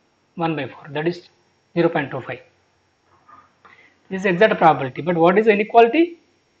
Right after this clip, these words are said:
X greater than equal to three means zero point six seven. So zero point six seven is, uh, the, sorry, zero point two five is less than zero point six seven. Okay, what is error?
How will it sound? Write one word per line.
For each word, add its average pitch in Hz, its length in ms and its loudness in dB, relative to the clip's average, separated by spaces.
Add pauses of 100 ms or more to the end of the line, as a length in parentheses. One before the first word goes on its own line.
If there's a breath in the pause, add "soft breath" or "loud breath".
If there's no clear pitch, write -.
X 180 180 -10
greater 180 160 -2
than 185 140 -2
equal 185 180 -4
to 180 60 -8
three 185 140 -4
means 262 240 -4
zero 180 180 2
point 175 180 0
six - 200 -20
seven. 131 180 -14 (440 soft breath)
So 165 120 -8
zero 180 180 4
point 185 240 -4
six - 200 -18
seven 175 340 0
is, 180 380 -6 (840)
uh, 147 320 -14
the, 147 120 -12
sorry, 147 260 -4 (460 soft breath)
zero 185 180 0
point 185 260 -4
two 190 120 -4
five 180 240 2
is 175 100 -10
less 160 240 -2
than 220 180 2
zero 170 160 0
point 214 220 -6
six - 240 -16
seven. - 180 -18 (1400)
Okay, 262 180 -12 (360 soft breath)
what 190 140 0
is 214 80 2
error? 220 420 4